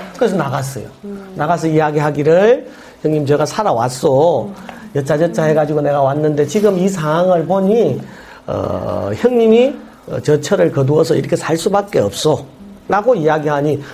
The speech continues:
Speaker 1: 들은 이제 아프다고 누워있던 그 선배라는 사람도 일어나가지고 하는 소리가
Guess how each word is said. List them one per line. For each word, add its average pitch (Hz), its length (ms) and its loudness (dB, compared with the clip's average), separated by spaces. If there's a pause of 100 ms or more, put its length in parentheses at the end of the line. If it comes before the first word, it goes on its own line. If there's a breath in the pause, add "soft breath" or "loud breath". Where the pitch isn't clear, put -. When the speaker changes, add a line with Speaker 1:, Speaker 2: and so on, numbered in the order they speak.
(140)
Speaker 1:
들은 220 440 4
이제 202 120 4
아프다고 214 480 0
누워있던 240 640 0 (200 loud breath)
그 190 120 2
선배라는 220 480 2
사람도 175 320 0
일어나가지고 165 640 0
하는 147 200 2
소리가 147 540 0